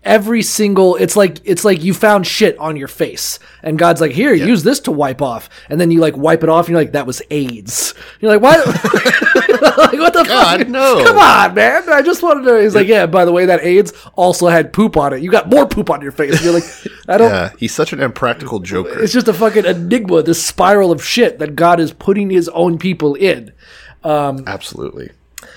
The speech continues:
Speaker 1: While also being like, "Ah, what can I do about my kids, man? I don't know. Maybe lead by example? I don't know, God. It, you, you don't seem particularly great at your job."
Speaker 2: Yeah, and so this puts us onto the scene where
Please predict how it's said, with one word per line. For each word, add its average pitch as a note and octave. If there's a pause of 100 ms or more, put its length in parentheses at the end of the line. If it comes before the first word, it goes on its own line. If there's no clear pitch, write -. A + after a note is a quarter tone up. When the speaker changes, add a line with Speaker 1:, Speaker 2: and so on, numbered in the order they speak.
(100)
Speaker 1:
While F#3+
also A3+
being G3+
like, F3
"Ah, F3+
what F#3
can A3
I G3+
do G#3+
about G#3
my G3
kids, A#3
man? D3+
I C#4+
don't G4+
know. E4+ (480)
Maybe C4
lead A#3
by C4+
example? C4
I B3
don't C#4
know, C4
God. F3+
It, F#3
you, G3+
you G3
don't B3
seem B3+
particularly G3+
great F3
at D#3+
your D#3+
job." B2 (1400)
Speaker 2:
Yeah, G#2 (140)
and A#2
so F#3
this C#4
puts -
us E3+
onto C3
the B2
scene A2
where G#2